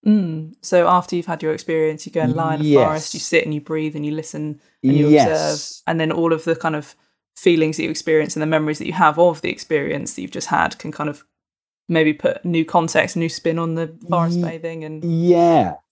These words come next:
Speaker 2: I mean, the fascinating thing for me about things like psilocybin is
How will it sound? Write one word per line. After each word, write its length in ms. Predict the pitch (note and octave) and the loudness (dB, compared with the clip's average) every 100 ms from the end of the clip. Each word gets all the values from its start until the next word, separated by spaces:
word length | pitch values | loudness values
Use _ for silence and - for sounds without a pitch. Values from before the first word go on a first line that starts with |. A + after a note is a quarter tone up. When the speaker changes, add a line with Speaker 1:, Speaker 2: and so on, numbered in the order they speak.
| - | 0
Speaker 2:
I 80 | D3 | 2
mean, 400 | F3 F3 F3 - _ | 4 2 0 -4 _
the 120 | C#3+ | -2
fascinating 720 | C#3+ - G3+ F#3+ F#3 E3+ D3+ C#3+ | -2 2 0 2 2 2 2 -2
thing 440 | - D3+ C#3+ C#3 | 0 0 0 -2
for 140 | G#2+ C#3 | -4 -2
me 240 | C#3+ C#3 | 2 4
about 400 | B2 A2+ G2+ E2 | 4 4 2 -2
things 320 | - A2+ G#2 | -4 -4 -2
like 180 | G#2 F#2+ | -4 -6
psilocybin 760 | - G#2+ G2 - F2+ E2 E2+ F#2 G#2+ | -6 -6 -6 -6 -8 -8 -6 -4 -2
is 200 | G#2 - | -4 -6